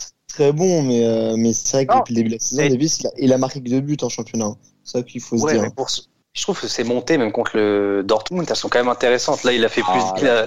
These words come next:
Speaker 3: la chevauchée, là, dans la surface.
Speaker 1: Ouais, mais quand... ouais, bah, bien sûr. Mais, mais quand
Speaker 2: Ça,
Speaker 1: tu vois,
Speaker 2: c'est des
Speaker 1: il,
Speaker 2: mecs
Speaker 1: a très... il a très peu de situations où, où il va frapper au but. Contre
Speaker 2: Voilà,
Speaker 1: des équipes comme
Speaker 2: c'est
Speaker 1: Francfort qui laisse énormément d'espace, ça, c'est, franchement, ce pari était super bien tenté et bravo à toi de la,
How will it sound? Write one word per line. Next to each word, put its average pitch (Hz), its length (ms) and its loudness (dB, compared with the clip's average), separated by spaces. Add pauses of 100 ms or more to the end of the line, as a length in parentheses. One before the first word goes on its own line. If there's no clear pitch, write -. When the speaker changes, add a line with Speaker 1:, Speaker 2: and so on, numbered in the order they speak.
Speaker 3:
la 101 100 -6
chevauchée, 123 500 -4
là, 139 120 0
dans 127 80 -4
la 123 100 -4
surface. 139 380 -8
Speaker 1:
Ouais, 185 220 4
mais 208 100 6
quand... 190 160 -2
ouais, 139 240 6
bah, 117 120 2
bien 120 160 2
sûr. 147 320 -2
Mais, 139 160 -2
mais 170 120 2
quand 185 100 0
Speaker 2:
Ça, 180 60 4
Speaker 1:
tu 185 60 2
vois, 240 80 4
Speaker 2:
c'est 214 40 2
des 170 60 4
Speaker 1:
il, 139 60 2
Speaker 2:
mecs 180 100 4
Speaker 1:
a - 40 2
très... - 180 -6
il 165 140 -6
a 156 60 2
très 202 160 -6
peu 202 100 -4
de 208 60 -4
situations - 500 -2
où, 151 460 2
où 147 60 2
il 139 80 0
va 151 100 4
frapper 160 320 0
au 156 80 6
but. 147 240 -2 (560)
Contre 143 260 2
Speaker 2:
Voilà, 127 160 4
Speaker 1:
des 180 60 0
équipes 165 80 -4
comme 151 140 2
Speaker 2:
c'est - 80 -6
Speaker 1:
Francfort 151 320 0
qui 151 100 -2
laisse - 300 2
énormément 180 480 4
d'espace, 202 420 0
ça, - 300 -2
c'est, - 160 -8
franchement, 190 340 0
ce 135 320 -6
pari 139 240 2
était 151 160 -2
super 139 220 -2
bien 139 80 0
tenté 123 680 4
et 110 60 4
bravo 123 520 0
à 131 60 0
toi 135 120 2
de 123 60 0
la, 113 100 4